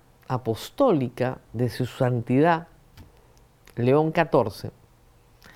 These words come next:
todavía no está confirmada.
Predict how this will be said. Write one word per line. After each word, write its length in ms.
todavía 480
no 140
está 480
confirmada. 1040